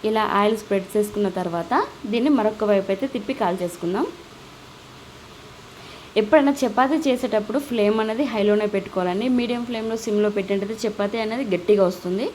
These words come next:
మనం హైలో పెట్టి చేసినట్టయితే చపాతీ అనేది సాఫ్ట్గా వస్తుంది.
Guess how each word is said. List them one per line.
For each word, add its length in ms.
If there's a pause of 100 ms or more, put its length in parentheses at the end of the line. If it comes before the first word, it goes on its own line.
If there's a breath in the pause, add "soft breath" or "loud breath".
(400 loud breath)
మనం 160
హైలో 360
పెట్టి 360
చేసినట్టయితే 580 (240)
చపాతీ 360
అనేది 220
సాఫ్ట్గా 600
వస్తుంది. 420